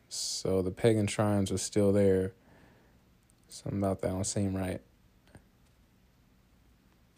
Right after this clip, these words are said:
Verse eighteen, "The rest of the events of Manasseh's reign, his prayer to God,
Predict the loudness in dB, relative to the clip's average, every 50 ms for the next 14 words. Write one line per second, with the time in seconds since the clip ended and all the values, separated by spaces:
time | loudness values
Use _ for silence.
0 | _ _ _ _ _ _ _ -20 -20 -20 _ _ _ _ _ _ _ _ _ _
1 | _ _ _ -14 -8 -8 -8 -8 -10 -20 -20 -20 -20 _ _ 6 10 10 10 10
2 | 8 6 4 6 6 6 6 6 4 2 2 2 6 10 10 10 10 10 6 6
3 | 6 6 6 6 6 4 4 4 2 4 4 4 6 6 4 4 4 2 2 2
4 | 2 2 2 2 2 0 -2 -4 -6 -10 _ _ _ _ -2 0 0 0 -2 -2
5 | 2 6 6 8 8 8 8 6 4 2 2 4 6 6 8 8 6 4 2 -2